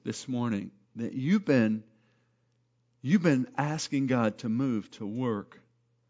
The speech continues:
to reveal His greatness in an area of your life, and God's saying, "Not until you take the first step. Not until you have this, this bias." That it was his proactive response that, that opened the way for God to work. And then it was,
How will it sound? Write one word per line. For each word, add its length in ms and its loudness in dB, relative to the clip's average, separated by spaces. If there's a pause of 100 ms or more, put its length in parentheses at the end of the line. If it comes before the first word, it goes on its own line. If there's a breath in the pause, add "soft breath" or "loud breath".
(240)
to 80 -6
reveal 420 2
His 160 -2
greatness 540 -2
in 80 -2
an 120 0
area 320 -2
of 100 -6
your 140 0
life, 300 -4
and 100 -8
God's 320 -8
saying, 380 -2
"Not 180 0
until 300 -6
you 140 -4
take 300 -12
the 60 -16
first 380 -12
step. 280 -14 (1800)
Not 400 8
until 360 2
you 220 2
have 400 -2
this, 220 -2 (300 soft breath)
this 220 2
bias." 580 4
That 120 6
it 80 8
was 140 6
his 180 4
proactive 760 4
response 640 4
that, 180 4 (280 loud breath)
that 160 6
opened 400 4
the 60 8
way 240 10
for 180 6
God 340 6
to 60 6
work. 260 8
And 100 8
then 80 10
it 100 10
was, 160 8